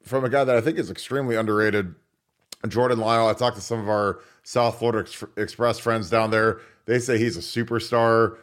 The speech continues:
Um, so I put more credence into that than anything. They say this kid's super legit. He's from Saint Thomas Aquinas, home of Joey Bosa and Nick Bosa.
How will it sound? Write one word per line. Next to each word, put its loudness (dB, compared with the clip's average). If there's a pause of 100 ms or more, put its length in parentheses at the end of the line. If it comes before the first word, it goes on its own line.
(280)
Um, 0
so -4
I 2
put -2
more -2
credence 0
into -4
that 0
than -6
anything. -4
They -2
say -8
this -8
kid's -8
super -4
legit. -4
He's -10
from -12
Saint -6
Thomas -4
Aquinas, -2 (300)
home 2
of 0
Joey 2
Bosa 0
and -4
Nick -2
Bosa. 0